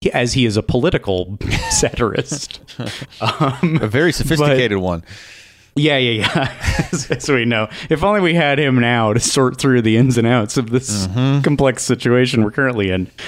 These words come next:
Speaker 1: Um, anyway, uh, uh, all,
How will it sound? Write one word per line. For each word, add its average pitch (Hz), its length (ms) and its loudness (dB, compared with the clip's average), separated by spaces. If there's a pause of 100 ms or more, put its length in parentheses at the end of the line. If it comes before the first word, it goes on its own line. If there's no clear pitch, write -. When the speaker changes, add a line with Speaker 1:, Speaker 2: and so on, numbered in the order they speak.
(240)
Speaker 1:
Um, 117 440 0 (280)
anyway, 156 640 2
uh, 151 60 -4 (200)
uh, 139 440 2
all, 196 240 2